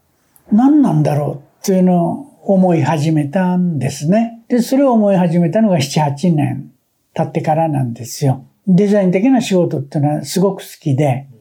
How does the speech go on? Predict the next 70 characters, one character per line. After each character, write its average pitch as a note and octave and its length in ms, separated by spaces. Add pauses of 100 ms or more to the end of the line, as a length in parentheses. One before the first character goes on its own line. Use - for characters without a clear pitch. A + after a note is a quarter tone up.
で、 G#3 100
デ G3 120
ィ - 20
ス - 160
プ G#3+ 100
レ A3+ 220
イ F#3+ 40
す - 140
る D#3 100
の D3+ 120
も C#3 140
好 - 240
き C3+ 140
で、 C3 320 (120)
な G#3+ 360
ん A#3 120
か - 280 (360)
自 G3 200
分 G3 120
の A3+ 100
中 A3 240
に F3 120
は F3 60
悶 E3+ 240
々 F3 200
と C#3+ 100
し - 100
た D3 80
日 A#2 160
が、 C3 280 (180)
そ F3+ 100
う D#3+ 40
い - 20
う C#3 40
の C#3 80
が C3 180
あ - 40
っ C3 80 (200)
て、 D3+ 340 (640)
デ F#3 120
ィ F3+ 40
ス - 140
プ G3+ 120
レ G#3 120
イ - 20
が F#3 120
し - 160
た D3+ 360
い、 C#3+ 320
デ F#3+ 120
ザ F3 180
イ E3+ 60
ン E3+ 380
が D3+ 180
し - 160
た C#3 240
い - 200 (280)
と F#3+ 120
な F3 140
っ C#3 140
た F#3 120
ら、 G3+ 220 (540)
自 F#3+ 120
分 G#3 140
の A#3 100
こ C4+ 120
の F#3+ 160
年 D#3 300
齢 D3 280
で、 F3+ 420